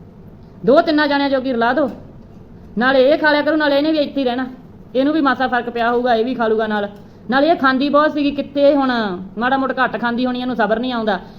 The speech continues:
ਵੀਕਨੈਸ ਤਾਂ ਇਹਨੂੰ ਹੋ ਹੀ ਜਾਣੀ ਸੀਗੀ, ਜਿਹਨੇ ਕ-, ਪਹਿਲਾਂ ਕਦੇ ਕੁਛ ਛੱਡਿਆ ਹੀ ਨਹੀਂ ਸੀਗਾ। ਇੱਕ ਜੀ ਕਹਿੰਦਾ ਟੀਕਾ ਜਿਹਾ ਲਵਾ ਲਿਆਂਦਾ ਹੈਗਾ, ਦੱਸਣਾ ਜ਼ਰੂਰੀ ਸੀ।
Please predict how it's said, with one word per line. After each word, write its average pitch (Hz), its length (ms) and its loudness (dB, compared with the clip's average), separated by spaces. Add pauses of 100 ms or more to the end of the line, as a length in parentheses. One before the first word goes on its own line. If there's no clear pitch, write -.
(120)
ਵੀਕਨੈਸ 262 320 0
ਤਾਂ 262 100 -4
ਇਹਨੂੰ 269 120 0
ਹੋ 226 120 4
ਹੀ 254 80 0
ਜਾਣੀ 247 240 -4
ਸੀਗੀ, 226 220 -6 (640)
ਜਿਹਨੇ 269 200 0
ਕ-, 254 140 -2
ਪਹਿਲਾਂ 254 200 0
ਕਦੇ 240 160 -2
ਕੁਛ 220 160 0
ਛੱਡਿਆ 208 240 0
ਹੀ 247 60 0
ਨਹੀਂ 254 120 -2
ਸੀਗਾ। 214 200 -2 (1600)
ਇੱਕ 294 160 0
ਜੀ 359 80 2
ਕਹਿੰਦਾ 359 200 2
ਟੀਕਾ 302 260 -2
ਜਿਹਾ 294 120 0
ਲਵਾ 214 200 2
ਲਿਆਂਦਾ 202 260 -2
ਹੈਗਾ, 196 120 -4
ਦੱਸਣਾ 311 400 2
ਜ਼ਰੂਰੀ 339 320 2
ਸੀ। 349 360 0